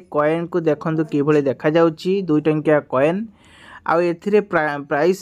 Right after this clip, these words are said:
ରଖାଯାଇଛି ବାଇଶ ହଜାର ଟଙ୍କାର ସେଲିଂ କରାଯାଉଛି। ଆଉ ତାର ୱେବସାଇଟ୍ କହିବାକୁ ଗଲେ, ଏଇ ୱେବସାଇଟ୍ରେ ଆପଣମାନେ ଭିଜିଟ୍ କରିକି ଚେକ୍ କରିପାରିବେ।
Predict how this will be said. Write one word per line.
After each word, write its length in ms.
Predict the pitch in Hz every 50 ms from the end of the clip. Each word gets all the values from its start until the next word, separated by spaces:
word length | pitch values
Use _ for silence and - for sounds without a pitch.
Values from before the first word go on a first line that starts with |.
| -
ରଖାଯାଇଛି 560 | 175 165 160 - 180 175 175 165 160 - - 190
ବାଇଶ 360 | 175 156 147 139 156 170 170 170 - 196 190 185
ହଜାର 220 | 180 175 180 170 175
ଟଙ୍କାର 340 | 170 165 156 160 170 170 180 208 240 - _ _ _ _ _ _ _ _
ସେଲିଂ 360 | - - 160 156 160 180 190 196
କରାଯାଉଛି। 640 | 196 175 135 123 117 107 85 95 120 - - 156 123 - _ _ _ _ _ _ - - -
ଆଉ 60 | 147
ତାର 160 | 147 180 175 175
ୱେବସାଇଟ୍ 420 | 170 180 180 180 - - 214 202
କହିବାକୁ 340 | 202 - 180 175 185 180 175
ଗଲେ, 200 | 180 170 180 185 - -
ଏଇ 140 | - 165
ୱେବସାଇଟ୍ରେ 520 | 170 170 170 160 156 - - 185 170 185 190
ଆପଣମାନେ 440 | 170 156 - 165 165 165 170 170 160
ଭିଜିଟ୍ 380 | 156 156 151 143 156 170 165
କରିକି 300 | - 185 170 175 165 202 190
ଚେକ୍ 280 | 190 - 147 147 143 -
କରିପାରିବେ। 600 | 151 147 151 151 - 117 110 113 113 143 156